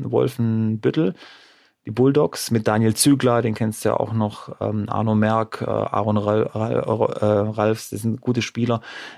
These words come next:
äh, gegen den Meister aus dem Süden gespielt. Also die zwei ersten, die ja auch die ganze Saison die besten waren, haben auch das Finale dann gespielt und das war schon, schon, schon gut und, äh, es hat echt Spaß gemacht einfach. Ich, ich, ich bin jetzt auch noch so ein bisschen erschlagen von allem, wenn ich ehrlich bin.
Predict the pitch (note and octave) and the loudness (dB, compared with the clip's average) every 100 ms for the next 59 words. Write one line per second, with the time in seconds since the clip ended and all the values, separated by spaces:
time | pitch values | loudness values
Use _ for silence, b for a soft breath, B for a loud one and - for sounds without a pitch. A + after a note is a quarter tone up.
0 | - A2+ A2 B2 B2 A2+ A2+ G#2+ G#2+ - | -4 0 2 4 4 4 2 2 0 -2
1 | A#2 G#2+ A2+ C3 G#2+ - G2 G#2 G#2+ G2+ | -2 2 2 2 0 -2 -4 -2 -2 -4
2 | - A2 G#2 A2+ G#2+ F#2+ G2+ G2+ G#2+ A#2+ | 0 2 2 0 -2 2 2 2 0 0
3 | A#2 A#2+ A2 A#2 A2 A#2+ B2+ - A#2 A2 | 0 0 2 2 2 2 0 0 0 0
4 | A2 G#2+ G#2+ - G2+ G#2 G#2 G2+ G2 - | 0 -2 -4 -4 -2 0 0 0 -4 -6
5 | - F#2+ - G2+ - - G#2 - G#2 - | -4 -4 -4 -10 -10 -8 -8 -8 -8 -8
6 | G2 G2 B B B - G#2+ G#2 A2 - | -8 -8 B B B -2 -2 0 -2 -6
7 | G#2 G2 - - - - G2+ - - E2 | -6 -8 -6 -4 -4 -4 -4 -4 -4 -4
8 | F#2+ - G2 F2 - - - A2 - - | -8 -8 -8 -10 -12 -16 -16 -16 -12 -10
9 | A2+ B2 - - G#2 - - - - C#3+ | -10 -10 -8 -6 -6 -8 -14 -6 2 4
10 | C3+ B2+ A#2+ A#2+ A2+ A2 C#3 C#3+ B2 - | 4 4 4 2 0 0 0 0 -2 -4
11 | - A2+ - A2+ A2+ C3+ C3+ G#2 G2+ G2 | -6 -4 -2 0 0 0 -2 -2 -2 -2
12 | G2 G2 F#2+ G#2+ F#2+ G#2+ - A2+ B2+ | -2 -2 -4 -2 -2 -2 -2 0 0